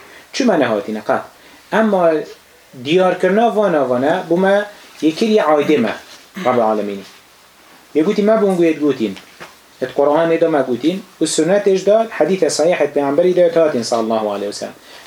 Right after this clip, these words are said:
اف نوانه. و اول لغت عربی اشاره زابید. ناوی هر ناوه که هبید هندک نشانه تین. چی گاوه ای ایک الوانی شما ناف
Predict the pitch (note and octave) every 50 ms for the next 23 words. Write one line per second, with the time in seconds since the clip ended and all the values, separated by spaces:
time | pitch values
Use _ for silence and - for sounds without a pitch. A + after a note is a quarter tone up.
0 | - E3+ F#3 F#3 F#3 D#3+ D3+ C#3 C3+ B2 B2 A2+ A#2+ - D#3 F#3 A3+ A#3 A3+ A3+
1 | G#3+ F#3+ F#3 E3+ F3 E3+ E3+ D#3+ D3 D3 D3+ D3+ D3 D3+ D3 C3 - - C3+ C3
2 | B2+ A2+ A#2+ B2 B2 E3 G3+ - - - - - - - - C#3 C#3+ D3+ D3+ D3+
3 | D3 C#3+ E3+ G3+ F#3+ E3 D#3 G3 A3 G#3+ G3 F3+ E3 - C#3+ C3 - - A#2+ A#2+
4 | A#2 E3+ G#3+ G#3+ A#3+ B3+ A#3+ G#3 F3+ E3 D#3+ - - E3 C#3+ C3 A#2 A2 A2 G#2+
5 | G2+ G2 - - - - - - - - A#3+ A#3 A3+ G#3 G#3 G#3+ A3 A3+ A#3 A3
6 | A3 G#3+ G#3+ G3+ F#3+ E3+ F#3+ G3 G3 F#3 E3+ - E3 D#3+ D#3 D#3 D3+ D3 D3 E3
7 | G#3+ A#3+ A3+